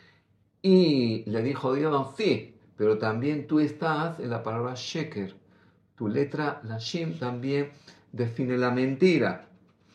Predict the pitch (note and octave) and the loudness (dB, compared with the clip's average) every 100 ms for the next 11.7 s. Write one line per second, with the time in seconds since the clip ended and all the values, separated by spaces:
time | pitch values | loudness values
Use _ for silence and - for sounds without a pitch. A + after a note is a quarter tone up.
0 | - A#2 B2 A#2 F3 F#3 E3 C#3+ D#3 D#3 | -18 -4 -2 -2 0 0 0 0 -2 -2
1 | E3+ D#3+ D3 C3 D3 D#3+ D3 - B2+ C#3+ | 0 0 0 -2 0 0 -2 -2 -6 -4
2 | F#3+ D3+ - D#3 D#3 - A3+ F3 E3+ - | -2 -2 -2 -4 -4 -4 -2 0 -2 -4
3 | - - - - - C3 B2+ - B2+ A#2+ | -14 -20 -20 -14 0 0 0 -2 -4 -4
4 | - _ _ _ _ - B2+ - C#3+ E3 | -14 _ _ _ _ -6 -4 0 0 2
5 | F#3 C#3 C#3+ C#3 - - - _ _ - | 0 2 -2 -4 -12 -20 -20 _ _ -4
6 | A#2+ - C#3 C3+ A#2+ - D3 C#3 A#2+ A2 | -2 0 0 0 -4 -4 -2 0 0 -2
7 | G#2 A#2+ C3+ - - _ _ _ - - | -4 -4 -4 -6 -16 _ _ _ -20 -14
8 | - C#3+ C3+ D3 D3+ - F#2 - - _ | 0 4 4 4 2 -2 -10 -12 -16 _
9 | _ _ _ _ _ _ _ _ _ F2+ | _ _ _ _ _ _ _ _ _ -4
10 | B2 A2 A#2 B2 A#2+ C3 D#3+ D#3+ C#3+ C#3+ | -2 0 -2 -2 -2 0 -2 2 2 2
11 | - B2 A#2+ C3 C3+ C3+ C#3 | 0 -6 -6 -6 -4 -4 -6